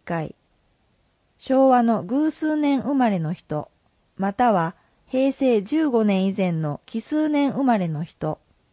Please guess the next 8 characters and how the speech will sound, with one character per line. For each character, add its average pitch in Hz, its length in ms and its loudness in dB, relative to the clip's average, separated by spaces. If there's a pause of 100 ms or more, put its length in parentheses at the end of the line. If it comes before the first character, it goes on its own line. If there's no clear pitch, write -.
(1400)
内 240 400 2
容、 226 320 2 (680)
問 247 300 2
診、 220 400 -4 (380)
視 214 240 -8
診、 226 400 -4 (360)
内 233 280 0
診、 226 340 -2